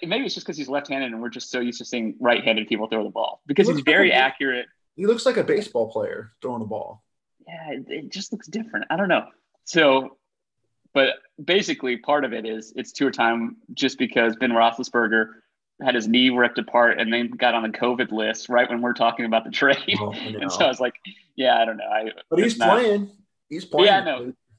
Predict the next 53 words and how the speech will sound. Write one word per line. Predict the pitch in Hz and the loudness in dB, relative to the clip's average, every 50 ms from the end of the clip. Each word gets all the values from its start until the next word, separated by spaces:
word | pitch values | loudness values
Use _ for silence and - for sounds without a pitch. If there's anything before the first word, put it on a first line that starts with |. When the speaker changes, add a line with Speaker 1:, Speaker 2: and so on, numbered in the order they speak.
| _ _ _ _ _ _ _ _ _ _ _ _ _ _ _ _ _ _ _ _ _ _ _ _ _ _ _ _ _ _ _ _ _ - 135 | _ _ _ _ _ _ _ _ _ _ _ _ _ _ _ _ _ _ _ _ _ _ _ _ _ _ _ _ _ _ _ _ _ -18 -8
Speaker 1:
I | 135 | -2
Speaker 2:
You | 190 226 | 0 2
Speaker 1:
know, | 254 | 2
Speaker 2:
remember | 254 247 240 202 | 4 4 4 4
Speaker 1:
but | - - - 165 | 4 2 0 -2
Speaker 2:
it | 170 | -2
was | 180 | 2
like | 185 185 165 170 | 2 2 2 0
two | - - 208 | 0 0 0
or | 208 | 0
three | 202 185 165 147 139 | 2 0 0 0 0
years | 135 143 151 147 147 | 0 -2 -2 -4 -4
ago | 160 143 165 160 160 156 156 156 151 | -4 0 0 2 4 4 4 4 4
where | 147 143 139 135 135 131 131 127 | 6 4 4 6 4 2 0 0
they | 123 127 | -2 -4
said | 120 - 147 143 | -2 0 2 2
it | 147 | 2
was | 139 | 0
gonna | 127 147 139 123 | 0 -4 -4 -2
back | - 127 120 127 127 - | 0 0 -2 -2 -2 -2
up, | 147 - - - 113 | -2 -4 -4 -10 -8
be | 110 139 131 | -6 -4 -4
the | 120 | -2
backup | 117 131 127 127 127 - 147 139 127 - - | -2 -2 -2 -2 0 0 0 0 0 -2 -6
coming | - 151 139 143 139 | -6 -6 -4 -2 -2
in, | 143 143 143 139 | -2 -2 -2 -2
and | 117 127 135 | -4 -4 -4
then | 135 127 | -4 -4
he | 117 151 147 151 | -6 -6 -6 -4
ended | 147 147 143 135 | -4 -2 -2 -2
up | - - | -2 -4
starting, | - - 143 135 131 131 139 139 139 139 127 120 | -4 -2 2 2 2 2 2 0 -2 -4 -6 -6
and | 131 127 135 135 | -6 -6 -2 4
nobody | 139 143 147 139 143 143 135 | 4 4 6 6 2 0 0
thought | 120 - 120 120 123 | 2 2 2 4 2
he | 139 | 2
was | 139 127 | 0 -2
gonna | 127 143 139 | -2 -4 -6
start, | 131 - 147 139 139 - | -2 0 2 2 2 2
and | 131 | 0
he | 135 | -4
had | 120 113 110 | -4 -6 -6
six | - - 139 135 - - | -6 -6 -6 -6 -4 -4
touchdowns? | - 123 120 - - 151 139 139 143 147 143 143 - - - _ _ _ _ _ _ _ _ _ _ _ _ _ _ _ - | -4 -4 -4 -4 -6 -6 -6 -6 -6 -8 -10 -12 -14 -18 -20 _ _ _ _ _ _ _ _ _ _ _ _ _ _ _ -12
Speaker 1:
Yeah, | - 202 - - - _ _ _ _ _ _ _ _ - | -8 -6 -6 -8 -8 _ _ _ _ _ _ _ _ -6
that's | 151 160 131 | -6 -4 -2
Speaker 2:
Yeah. | 127 | -4
Speaker 1:
the | 120 - | -4 -4
game | 156 170 175 | -4 -6 -6
that | 170 151 | -6 -8
Amanda | 131 131 135 156 156 180 - | -6 -8 -8 -8 -8 -10 -12
started | - - 135 160 180 117 101 - | -8 -8 -6 -6 -6 -8 -10 -12
him. | - - - - | -16 -18 -18 -20